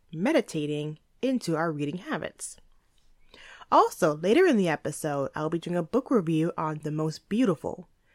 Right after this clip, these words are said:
My Life with Prince by Maite Garcia. And yes, I mean the purple one, Prince. This book is the autobiography of his ex-wife, Maite Garcia,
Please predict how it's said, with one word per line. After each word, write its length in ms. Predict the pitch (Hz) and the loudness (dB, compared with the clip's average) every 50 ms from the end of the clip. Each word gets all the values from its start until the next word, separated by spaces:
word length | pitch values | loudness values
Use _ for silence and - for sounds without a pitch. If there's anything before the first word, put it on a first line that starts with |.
| _ _ _ _ | _ _ _ _
My 200 | 170 170 214 240 | 0 2 2 2
Life 320 | 226 202 190 190 185 - | 2 2 0 -2 -2 -2
with 200 | 185 185 - - | -4 -4 -4 -6
Prince 360 | - 165 143 135 143 - - - - _ | -4 -4 -4 -4 -6 -10 -12 -18 -10 _
by 160 | 143 139 143 | -6 -4 -4
Maite 580 | 143 156 156 170 185 - - - 208 220 220 - | -4 -2 -2 -2 -4 -4 -6 -4 -4 -4 -4 -2
Garcia. 560 | - 165 156 170 - - 92 78 65 - - - _ _ _ _ _ _ _ _ _ - _ _ _ _ _ _ _ _ _ _ _ _ | -2 -2 -2 -2 -4 -6 -6 -6 -8 -10 -14 -18 _ _ _ _ _ _ _ _ _ -20 _ _ _ _ _ _ _ _ _ _ _ _
And 200 | - 196 214 214 | 2 4 4 6
yes, 360 | 175 - - - - - - - _ | 4 2 -2 -6 -10 -12 -12 -10 _
I 160 | 175 180 185 | -2 0 0
mean 280 | 185 185 185 185 185 185 | 2 2 2 2 2 2
the 100 | 190 190 | 0 0
purple 340 | - 190 175 151 160 160 151 | -2 -2 -4 0 0 0 0
one, 320 | 156 156 156 160 156 156 - | 2 0 0 -2 -4 -6 -10
Prince. 600 | - - - - - - - - - - - - - _ _ _ _ _ - - - - - _ _ - | -14 -12 -12 -12 -12 -12 -16 -20 -20 -20 -20 -20 -20 _ _ _ _ _ -20 -20 -20 -20 -20 _ _ 2
This 180 | 202 320 - | 2 2 2
book 280 | - - 190 185 185 - | 2 0 0 0 0 0
is 160 | - 175 160 | -2 -4 -2
the 140 | - 175 - - | -4 -2 2 2
autobiography 760 | 180 190 185 170 180 170 170 196 254 269 254 226 - 180 165 | 4 4 4 2 2 0 2 0 0 0 0 -2 0 0 -2
of 100 | 160 165 | 0 0
his 120 | 165 160 - | -2 -6 -4
ex-wife, 560 | - 196 226 220 - - - 165 156 160 160 - | -4 -4 -4 -4 -6 -8 -6 -4 -2 -2 -2 -2
Maite 380 | 170 151 143 143 - 147 139 | -4 -4 -4 -4 -6 -6 -6
Garcia, 480 | - 156 170 - - - - - 165 | -4 -6 -6 -6 -6 -6 -6 -6 -8